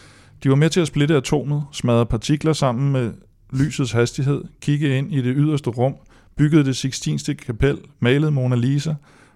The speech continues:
bragte verden ind i den moderne tidsalder med renæssancen.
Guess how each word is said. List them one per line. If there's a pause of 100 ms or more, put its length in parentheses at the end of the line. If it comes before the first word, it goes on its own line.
bragte
verden
ind
i
den
moderne
tidsalder
med
renæssancen.